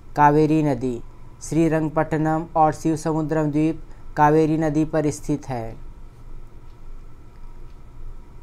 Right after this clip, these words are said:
अगला प्रश्न है, भीमा, मूसी, अमरावती, कोयना और दूधगंगा किसकी सहायक नदियां हैं? तो इसका सही आंसर होगा ऑप्शन ए, कृष्णा नदी।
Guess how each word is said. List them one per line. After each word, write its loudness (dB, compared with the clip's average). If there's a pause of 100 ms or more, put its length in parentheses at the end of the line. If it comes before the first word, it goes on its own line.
(1080)
अगला 6
प्रश्न -2
है, -2 (300)
भीमा, 2 (320)
मूसी, 2 (320)
अमरावती, 4 (300)
कोयना 4 (360)
और 6
दूधगंगा 2 (260)
किसकी -2
सहायक 2
नदियां 0
हैं? -6 (540)
तो 0
इसका 0
सही 2
आंसर 0
होगा 0
ऑप्शन 4
ए, -2 (300)
कृष्णा 2
नदी। 0